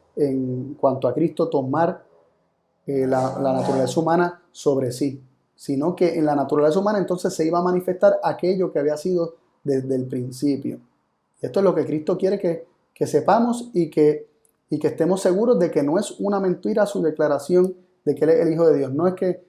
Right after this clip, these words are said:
Él dice que Él es el Hijo de Dios, pero en un sentido figurado, que no es cierto.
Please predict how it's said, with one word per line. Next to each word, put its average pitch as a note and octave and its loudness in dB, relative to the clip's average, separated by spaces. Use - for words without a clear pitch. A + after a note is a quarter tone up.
Él E3 4
dice F3+ 0
que F3+ 0
Él F3+ 4
es F3 -2
el E3+ 0
Hijo E3+ 2
de D#3 6
Dios, E3+ -2
pero D#3+ 6
en F#3 2
un F3 4
sentido F3 0
figurado, E3 4
que D#3+ -4
no D3+ 0
es D3+ -8
cierto. E3 2